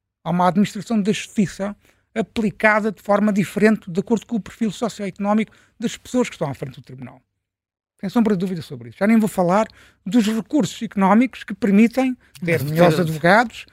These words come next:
Speaker 1: que
Speaker 2: Ah.
Speaker 1: permitem tão bem, isto aqui hoje em dia é cada vez mais importante, recorrer e pagar as respectivas taxas de justiça.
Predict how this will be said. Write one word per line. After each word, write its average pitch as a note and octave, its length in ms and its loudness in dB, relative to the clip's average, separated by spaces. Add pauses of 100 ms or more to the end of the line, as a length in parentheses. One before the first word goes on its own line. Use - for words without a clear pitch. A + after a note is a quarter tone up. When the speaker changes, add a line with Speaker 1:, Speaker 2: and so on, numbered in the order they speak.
(200)
Speaker 1:
que - 80 -6
Speaker 2:
Ah. - 40 -2
Speaker 1:
permitem G#3 520 2
tão E4 280 -2
bem, F#3 320 4
isto E3 320 -8
aqui G3+ 160 -6
hoje E3+ 140 -2
em F3+ 40 -4
dia E3+ 120 0
é - 20 -8
cada F3+ 180 -2
vez D#3+ 140 -2
mais F3+ 240 2
importante, F#3 400 -2 (680)
recorrer F3 640 -2 (300)
e C4 60 -6
pagar G#3+ 280 -2
as G#3 80 -2
respectivas F3 420 -8
taxas - 300 -6
de - 60 -20
justiça. A3 360 -18